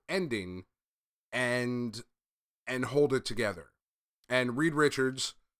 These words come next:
with a, a really sweet beard, uh, looks at him and says, "Okay, how? How did this happen?"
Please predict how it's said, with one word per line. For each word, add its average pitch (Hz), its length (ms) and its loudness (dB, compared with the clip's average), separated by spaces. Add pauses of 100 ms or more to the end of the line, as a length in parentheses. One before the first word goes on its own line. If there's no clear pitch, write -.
(140)
with 123 220 2
a, 110 360 0
a 113 60 0
really 120 300 0
sweet 120 400 -4
beard, 101 340 0 (460)
uh, 107 180 4
looks 117 260 0
at 123 60 0
him 110 100 -2
and 107 120 -4
says, 110 260 -2
"Okay, 107 460 0 (220)
how? 95 420 2 (560)
How 117 320 2
did 113 260 -4
this 104 220 -2
happen?" 95 340 -4